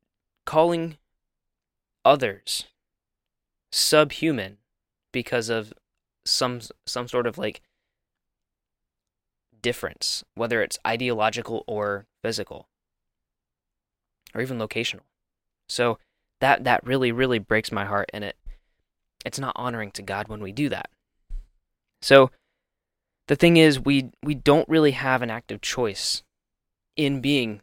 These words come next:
the image of God. So we don't have an active choice to act rationally. That's just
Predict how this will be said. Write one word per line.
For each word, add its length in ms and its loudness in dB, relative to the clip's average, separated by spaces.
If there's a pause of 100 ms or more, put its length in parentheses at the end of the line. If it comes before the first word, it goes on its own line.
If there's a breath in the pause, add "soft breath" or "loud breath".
the 140 -4
image 240 -4
of 80 -8
God. 320 -10 (1300)
So 160 4
we 120 2
don't 200 6
have 200 4
an 80 0
active 280 -4
choice 480 -4
to 580 -4 (720)
act 340 -4
rationally. 600 -8 (1300)
That's 180 0
just 180 -4